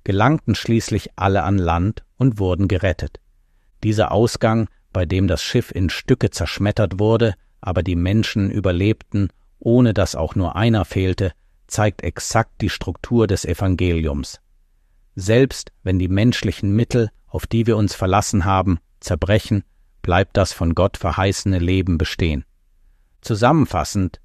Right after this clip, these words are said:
lehrt uns Apostelgeschichte Kapitel siebenundzwanzig, dass ein Sturm zwar menschliche, akribische Berechnungen zunichte machen kann, aber niemals Gottes Verheißung.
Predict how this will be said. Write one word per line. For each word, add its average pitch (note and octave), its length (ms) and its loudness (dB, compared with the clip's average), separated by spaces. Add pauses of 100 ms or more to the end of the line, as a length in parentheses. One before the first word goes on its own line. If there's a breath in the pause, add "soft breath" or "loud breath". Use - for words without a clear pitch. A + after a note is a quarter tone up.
(100)
lehrt A2 320 0
uns A#2 400 0
Apostelgeschichte A2+ 1000 -2
Kapitel A2 540 -2
siebenundzwanzig, G2+ 1040 -2 (360)
dass F2 200 -4
ein F#2 200 -2
Sturm D3+ 500 4
zwar D#2+ 380 -2
menschliche, G#2 720 0 (220)
akribische A#2 760 -2
Berechnungen G#2 640 0
zunichte G#2 520 0
machen F#2+ 280 -2
kann, G#2 300 -2 (380)
aber F#2 220 0
niemals A#2 720 2 (120)
Gottes - 400 -2
Verheißung. E2 600 -4